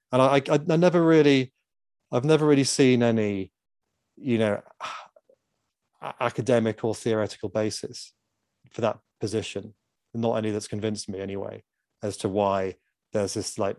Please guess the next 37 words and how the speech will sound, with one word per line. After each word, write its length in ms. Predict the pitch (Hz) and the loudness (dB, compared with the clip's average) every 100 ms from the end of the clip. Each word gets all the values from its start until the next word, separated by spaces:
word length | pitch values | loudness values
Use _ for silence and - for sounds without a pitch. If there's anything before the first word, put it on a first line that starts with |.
| _ | _
fixed 440 | - 107 - - | -6 -6 -6 -10
amount 260 | 101 101 104 | -6 -4 -4
of 100 | 98 | -6
M 160 | 101 | -6
E 60 | 98 | -6
V 220 | 95 98 | -6 -6
that's 160 | 101 - | -8 -8
just 340 | - 110 - | -2 -2 -2
gonna 220 | - 104 | -4 -4
be 140 | 101 101 | -4 -6
extracted, 580 | 107 - 107 - - 98 | -6 -6 -6 -6 -10 -6
whatever 280 | 104 101 | -4 -6
you 160 | 95 95 | -8 -10
do. 300 | 104 101 104 - _ | -6 -6 -8 -14 _
So 180 | - 104 | -8 -6
let's, 400 | 98 - - - | -6 -8 -10 -10
you 60 | 104 | -12
know, 180 | 98 98 _ | -12 -16 _
democratize 640 | 113 107 - 107 107 98 | -8 -8 -8 -10 -8 -8
it. 160 | 107 110 _ _ _ _ _ - | -10 -16 _ _ _ _ _ 0
Um, 380 | 120 120 120 120 | 4 6 4 0
so 380 | - 165 143 139 | 2 6 8 8
I, 100 | 139 | 6
yeah, 220 | 165 151 | 4 4
I, 260 | 143 156 156 | 4 4 4
I'm, 180 | 151 156 | 2 2
I'm, 260 | 170 156 160 | 2 2 2
at 140 | 143 | 0
a, 80 | 151 | -2
it's 280 | 151 143 160 | -6 -8 0
a 20 | |
bit 120 | 185 | 2
of 60 | 139 | 4
a 40 | |
mystery 340 | 139 135 - 110 | 4 2 0 -6
to 160 | - | -6
me, 240 | 98 95 | -8 -10